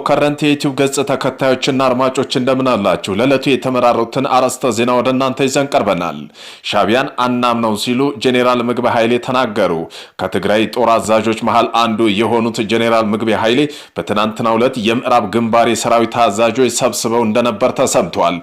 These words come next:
በዚህም በስብሰባው ላይ ያሳለፉት ውሳኔ ምንድን ነው የሚለው የዜና ትንታኔያችን አካቶታል። ቆይታችሁ ትሰሙታላችሁ።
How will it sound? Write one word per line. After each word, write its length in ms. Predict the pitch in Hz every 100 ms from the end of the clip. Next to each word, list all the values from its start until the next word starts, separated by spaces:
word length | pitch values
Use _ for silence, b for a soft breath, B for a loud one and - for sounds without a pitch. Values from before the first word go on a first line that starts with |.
| B B -
በዚህም 420 | 87 95 120 139
በስብሰባው 580 | 131 139 113 131 113 117
ላይ 140 | 113 110
ያሳለፉት 680 | 123 131 117 110 104 107
ውሳኔ 340 | 120 - 127 120
ምንድን 300 | 120 123 120
ነው 120 | 117
የሚለው 320 | 113 110 110 113 131
የዜና 360 | 120 120 117
ትንታኔያችን 760 | - 110 - 113 104 101 - 117
አካቶታል። 540 | 117 127 117 127 139 - B _
ቆይታችሁ 540 | 131 127 123 117 110 107
ትሰሙታላችሁ። 880 | - 120 120 139 120 90 82 107